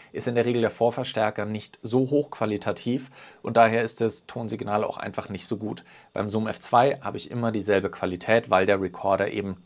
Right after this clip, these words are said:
direkt das Signal aufnimmt und ich nicht noch irgendein anderes Gerät dafür brauche. Ein weiterer Vorteil vom Zoom F zwei ist natürlich die Reichweite. Egal wie weit ich mit dem Recorder von meiner Kamera weg bin, das ist dem Recorder egal, der nimmt immer auf.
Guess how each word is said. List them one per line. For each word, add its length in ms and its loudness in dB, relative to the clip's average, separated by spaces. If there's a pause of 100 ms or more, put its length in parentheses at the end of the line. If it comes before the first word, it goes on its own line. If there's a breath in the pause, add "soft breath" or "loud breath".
direkt 260 -6
das 100 -8
Signal 360 2
aufnimmt 440 -2
und 140 -10
ich 140 -10
nicht 180 -10
noch 160 -6
irgendein 340 -6
anderes 380 -6
Gerät 300 -4
dafür 180 -12
brauche. 380 -12 (480)
Ein 160 2
weiterer 320 8
Vorteil 320 6
vom 180 -2
Zoom 160 2
F 140 -2
zwei 200 4
ist 120 0
natürlich 440 -2 (260)
die 40 -6
Reichweite. 640 0 (420 loud breath)
Egal 340 8
wie 100 8
weit 180 12
ich 120 -2
mit 100 2
dem 120 2
Recorder 360 4
von 160 -2
meiner 220 4
Kamera 440 4
weg 200 2
bin, 260 4
das 160 -6
ist 140 -8
dem 100 0
Recorder 380 4
egal, 360 8
der 120 -6
nimmt 180 -6
immer 240 2
auf. 300 -2